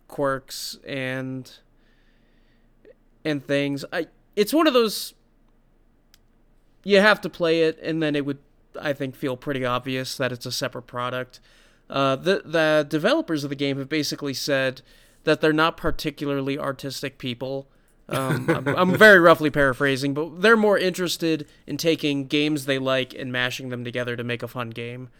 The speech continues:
Like, that was basically their goal. And there's the D N A of a lot of popular games in it. And it's honestly kind of a miracle that it's fun and not just a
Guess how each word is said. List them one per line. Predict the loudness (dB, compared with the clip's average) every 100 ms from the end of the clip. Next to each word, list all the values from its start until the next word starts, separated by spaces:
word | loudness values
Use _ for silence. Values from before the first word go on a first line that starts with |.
| _ _ -10
Like, | -2 -2 -4 _ -18 -18 _ -4
that | -2 -2
was | -4 -6
basically | -6 -6 -8 -8
their | -6 -8
goal. | -6 -8 -6 -10 -12 _ _ _ _ _ _ _
And | -6 -4 0
there's | 0 -2
the | -6 -6
D | 0 0
N | 2
A | 0 -2
of | -2
a |
lot | -4 -4 -4
of | -6
popular | -6 -6 -4 -4 -4
games | -4 -4 -6 -8 -12
in | -12
it. | -10 -12 -16 _ _ _
And | -8 -8 -10 -14 -8
it's | -2
honestly | 2 2 2 0 -2
kind | 0 -2
of | -2
a | -2
miracle | 0 0 0 2 2 -2 -10
that | -2 0
it's | 0 -6
fun | -4 -4 -2 -4
and | -6
not | -6 -8 -8
just | -12 -8
a | -6 -6 -8 -14